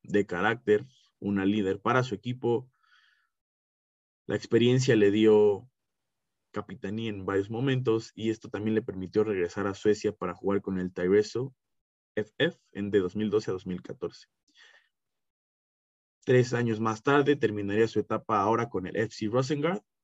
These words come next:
donde ganó el Campeonato de Suecia de dos mil doce, la Copa de Suecia del dos mil dieciséis y la Supercopa Sueca de dos mil quince a dos mil diez,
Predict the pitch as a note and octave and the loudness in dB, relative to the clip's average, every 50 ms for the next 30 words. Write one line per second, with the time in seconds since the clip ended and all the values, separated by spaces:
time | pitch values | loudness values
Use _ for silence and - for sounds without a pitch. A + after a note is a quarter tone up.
0 | _ _ _ - A#2+ C3+ C#3 C#3 C#3 C3+ C#3 B2 A2+ G2+ G#2+ A2+ A2+ G#2+ - A2 | _ _ _ -4 0 0 0 2 2 2 2 2 2 0 -2 -2 -4 -4 -4 -8
1 | G2+ - A2 G2+ G#2 G2+ - - F2+ F#2 F2+ - - G#2+ G#2+ - G#2+ G2 F2 F2 | -8 -6 -6 -6 -8 -8 -8 -6 -6 -6 -4 -2 -2 -2 0 0 0 0 0 -2
2 | F2 F#2 F#2 F#2 F2+ F2+ G#2 A2+ A#2 - B2 B2+ C3 - _ _ - F#2 G2 F#2+ | -4 -6 -6 -6 -2 -2 -2 -2 -2 -4 -6 -6 -6 -6 _ _ -6 -4 -4 -4
3 | F#2 - C#3 D#3 - - - A2 G2+ A#2 A#2 B2 A2+ G#2+ G2 F#2 G2 G#2+ G#2 G#2 | 0 2 2 2 4 4 4 4 2 0 0 0 0 0 0 -2 -4 -6 -6 -6
4 | G2+ G2+ G2 - F2+ - - A2 B2 C3 - _ _ _ _ _ _ _ _ - | -4 -6 -8 -8 -8 -4 -2 -2 -2 -4 -8 _ _ _ _ _ _ _ _ -12
5 | - A2 G#2+ - - - - G#2+ G2+ B2+ - B2+ - B2+ B2 - - A#2+ A2+ - | -8 -8 -8 -8 -8 -6 -4 -4 -4 -2 -2 -2 0 0 -2 0 -2 -2 0 2
6 | B2+ A2+ G2+ F#2 F2+ - G#2+ G#2+ G#2+ G#2 G2+ - A2 A2 G#2+ G#2+ A#2+ A#2 - _ | 2 2 2 2 -2 -4 -4 -4 -4 -4 -4 -6 -6 -6 -6 -4 -6 -6 -6 _
7 | - F#2+ E2+ D#2+ D#2 G2 G2 G2+ G2 G2+ G2 - | -8 -8 -8 -8 -8 -8 -8 -8 -4 -4 -6 -6